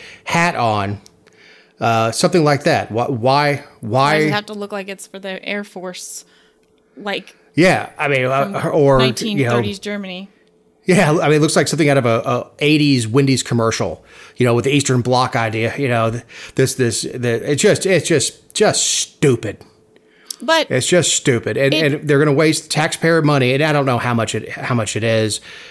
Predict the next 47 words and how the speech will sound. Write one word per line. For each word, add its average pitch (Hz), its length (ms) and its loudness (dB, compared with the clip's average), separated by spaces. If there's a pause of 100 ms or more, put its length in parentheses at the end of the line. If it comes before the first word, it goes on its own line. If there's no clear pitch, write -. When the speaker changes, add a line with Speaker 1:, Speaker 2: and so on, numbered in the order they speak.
(140)
Speaker 1:
but, 113 380 0 (340)
you 147 340 -4
know, 131 80 4
the 123 40 0
schools 170 280 4
are - 20 4
already 131 180 4
crying 165 420 2
that 123 220 -2
they 135 140 2
don't 135 260 0
have 135 140 0
enough 117 140 -2
money, 135 240 2
and 113 140 0
they 120 100 2
waste 131 540 -2
money 127 200 0
doing 127 200 -2
something 117 180 -6
stupid 120 400 -2
like 104 200 -4
this. 113 360 -6 (3500)
Speaker 2:
Yeah, 175 340 -12 (260)
I 196 100 -14
don't 202 180 -12
know. 185 220 -12 (1080)
I 190 140 -10
don't, 202 280 -10
I 214 140 0
don't 220 160 0
know. 202 220 -4
It'll 220 240 -2
be, 214 320 -4
it's 214 160 -6
not 269 140 0
a 262 40 -2
good 247 140 -4
way 247 120 -2
to 220 80 -4
start 214 220 -4
the 190 60 -8
school 214 220 -8
year, 180 180 -8
that's 185 240 -10
for 190 120 -16
sure. 170 320 -10